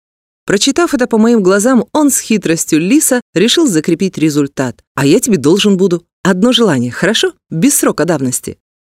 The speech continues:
Хм, это уже было похоже на приличную сделку. С моей стороны сплошное человеколюбие и благородство. И не сильно стеснит он меня, уж если так посмотреть.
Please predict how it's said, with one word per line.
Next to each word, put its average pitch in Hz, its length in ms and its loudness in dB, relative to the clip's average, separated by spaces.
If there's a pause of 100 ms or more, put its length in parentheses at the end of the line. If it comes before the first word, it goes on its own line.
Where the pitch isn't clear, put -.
(160)
Хм, 170 280 0
это 311 420 0
уже 285 220 2
было 190 320 2
похоже 214 540 -2
на 175 160 2
приличную 151 760 -2
сделку. 127 560 -4 (180)
С - 120 -2
моей 302 280 2
стороны 247 640 0
сплошное 196 640 0
человеколюбие 196 800 0
и 233 140 -2
благородство. 175 760 -2 (420)
И 277 300 2
не 240 200 4
сильно 294 280 2
стеснит - 500 -2
он 226 120 2
меня, 196 360 0
уж 156 300 -8
если 175 220 -2
так 151 160 -6
посмотреть. 147 540 -6